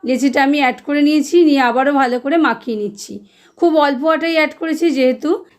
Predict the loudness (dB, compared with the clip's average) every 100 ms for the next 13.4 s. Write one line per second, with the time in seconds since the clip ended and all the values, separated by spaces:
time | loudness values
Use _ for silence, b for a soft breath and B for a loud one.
0 | 2 2 2 0 -2 0 0 0 0 0
1 | 2 2 0 0 0 0 -2 0 -2 2
2 | 2 2 0 0 0 0 -4 0 0 2
3 | 2 2 2 B B B -2 -2 0 0
4 | 2 2 0 -2 -2 -2 0 -2 0 0
5 | 0 0 0 0 0 -4 -2 -2 0 0
6 | 2 0 2 0 2 0 -2 b b -4
7 | 0 0 2 0 2 -2 -2 -4 -2 -2
8 | 0 -2 0 0 2 2 2 -2 -8 -6
9 | 0 0 2 2 0 -2 -4 -6 -8 -12
10 | -16 b b b b 0 2 0 0 2
11 | 2 2 -2 -4 -4 -2 -2 -4 -4 0
12 | 2 0 -2 -2 -2 -2 -2 0 0 2
13 | 2 2 2